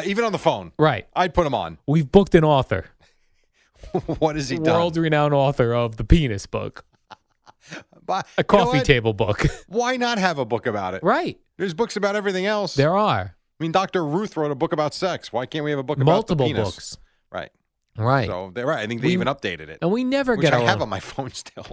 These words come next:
Speaker 2: The Doctor Ruth book?
Speaker 1: Yeah, because I was gonna, remember I was gonna give something I learn every day
Speaker 2: Oh,
Speaker 1: about
Speaker 2: yes.
Speaker 1: the book? That lasted three days. And I
Speaker 2: The
Speaker 1: was
Speaker 2: Doctor Ruth, uh, b-, uh, uh, Sex for Dummies.
Speaker 1: Yes. I figured I'd learn something.
Speaker 2: Or
Speaker 1: But I
Speaker 2: something
Speaker 1: stopped
Speaker 2: like that.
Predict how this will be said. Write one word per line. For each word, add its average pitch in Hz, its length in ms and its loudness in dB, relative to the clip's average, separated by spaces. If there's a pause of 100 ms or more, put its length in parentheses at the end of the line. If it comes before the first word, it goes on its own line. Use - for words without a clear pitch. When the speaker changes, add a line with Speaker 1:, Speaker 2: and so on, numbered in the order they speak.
Speaker 2:
The 156 100 4
Doctor 156 340 2
Ruth 151 260 -2
book? 190 200 2 (180)
Speaker 1:
Yeah, 254 240 -2
because 165 240 -4
I 185 80 0
was 180 160 -4
gonna, 180 220 -2 (120)
remember 190 240 -2
I 190 40 -2
was 165 100 -4
gonna 165 180 -4
give 147 260 -4
something 165 300 -4
I 147 80 -2
learn 147 220 -2
every 139 220 -4
day 139 240 -4
Speaker 2:
Oh, 190 60 2
Speaker 1:
about 208 100 2
Speaker 2:
yes. 165 180 -2
Speaker 1:
the 135 60 -2
book? 156 240 -6 (320)
That 143 120 -4
lasted 120 340 -4
three 98 180 -6
days. 82 180 -10
And 76 80 -10
I - 40 -6
Speaker 2:
The 160 60 4
Speaker 1:
was 147 80 -2
Speaker 2:
Doctor 165 380 0
Ruth, 170 380 -6
uh, 156 420 -2 (100)
b-, - 100 -10
uh, 139 80 -4 (220)
uh, 151 120 -2
Sex - 300 -2
for 156 120 -2
Dummies. 147 340 -2
Speaker 1:
Yes. - 380 -6 (800)
I 110 120 -6
figured 117 220 -6
I'd 107 120 -4
learn 127 220 -4
something. 87 280 -10
Speaker 2:
Or 131 40 0
Speaker 1:
But - 60 -2
I - 20 -10
Speaker 2:
something 135 260 0
Speaker 1:
stopped 127 200 0
Speaker 2:
like - 40 -6
that. 143 60 2